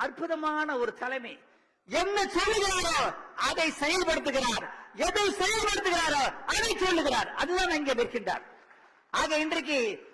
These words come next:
எல்லாரும் பேசுவார்கள், ஆனால் மனிதனே உன் விலை என்ன என்று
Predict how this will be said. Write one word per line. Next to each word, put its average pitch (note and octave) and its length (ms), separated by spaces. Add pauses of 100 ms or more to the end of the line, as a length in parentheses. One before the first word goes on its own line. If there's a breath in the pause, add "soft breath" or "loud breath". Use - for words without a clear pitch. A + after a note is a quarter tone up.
(140)
எல்லாரும் G4 460
பேசுவார்கள், E4+ 760 (440)
ஆனால் B3+ 380 (440)
மனிதனே D#4+ 440 (180)
உன் C#4+ 160
விலை D#4 180 (100)
என்ன D4+ 120 (140)
என்று D4+ 200